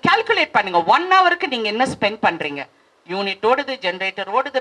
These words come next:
பேட்டா கொடுக்குறீங்க, எல்லாம் கொடுக்குறீங்க, அந்த one hour is gone. So எதுவா இருந்தாலும் கேமரா செட்டப் பண்ணதுக்கு அப்புறம் then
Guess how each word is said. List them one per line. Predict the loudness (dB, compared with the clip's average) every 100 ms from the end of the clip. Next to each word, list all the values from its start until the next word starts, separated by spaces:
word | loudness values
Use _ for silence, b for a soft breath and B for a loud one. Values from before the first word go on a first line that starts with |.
| 2
பேட்டா | 2 2 -4
கொடுக்குறீங்க, | -4 -14 -12 -8
எல்லாம் | -4 -2 0
கொடுக்குறீங்க, | 0 -2 -6 -6 -8 b b b
அந்த | 0 2 2
one | 4 2 2
hour | 2 2 0 -2
is | -12 -8
gone. | -4 -4 -4 b b b
So | 0 0
எதுவா | 2 2 4 6 6
இருந்தாலும் | 4 2 2 0
கேமரா | 2 2 4 2 2
செட்டப் | 0 2 2 2
பண்ணதுக்கு | 0 -2 -4
அப்புறம் | -4 -4 -10 -6 -2
then | -2